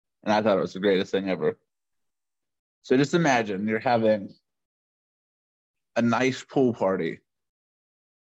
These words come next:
You're in middle school. You have a swimming pool. Your parents let you invite all your friends and stuff over. And you're just having a nice summer day, splash around with your friends.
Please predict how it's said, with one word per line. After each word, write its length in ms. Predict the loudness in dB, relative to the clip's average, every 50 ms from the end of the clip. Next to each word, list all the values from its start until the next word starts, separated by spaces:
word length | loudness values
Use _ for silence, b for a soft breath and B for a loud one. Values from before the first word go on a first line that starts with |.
| _
You're 140 | -2 0 2
in 120 | 2 2 2
middle 240 | 2 2 0 -2
school. 580 | -4 -8 -14 -8 -4 -2 -2 -2 -2 -4 -6 _ _ _ _ _ _ _ _ _ _ _ _ _ _ _ _ _ _ _ _ _ _
You 100 | 0 0
have 100 | 0 0
a 40 | -2
swimming 360 | 0 2 4 4 4 2 2
pool. 380 | 2 4 4 4 4 4 2
Your 80 | 0 0
parents 340 | -2 -2 -2 -2 -2 0 0
let 180 | 0 0 0 0
you 80 | 0
invite 240 | 0 2 2 2 2
all 160 | 2 2 0
your 100 | 0 -2
friends 400 | -4 -2 -2 -2 0 -2 -4 -6
and 80 | -8 -6
stuff 240 | -2 -2 -2 0 2
over. 440 | 2 2 2 2 0 -2 -2 -2 -2
And 100 | -4 -8
you're 80 | -8 -8
just 200 | -8 -6 -2 -2
having 380 | -2 0 0 0 0 -2 -4 -8 _ _ _ _ _ _ _ _ _ _ _ _ _ _ _ -2
a 40 |
nice 340 | 0 2 2 2 0 -2 -2
summer 300 | 2 2 2 4 2 0
day, 640 | 0 0 2 2 4 2 2 2 0 0 -2 -4 -6 _
splash 580 | -20 -20 -16 -4 -2 0 0 2 0 -2 -2 0
around 300 | 0 2 2 2 2 0
with 120 | 0 -2 -4
your 60 | -4
friends. 800 | -2 -2 0 0 2 2 0 0 -2 -4 -6 -8 -14 -20 -20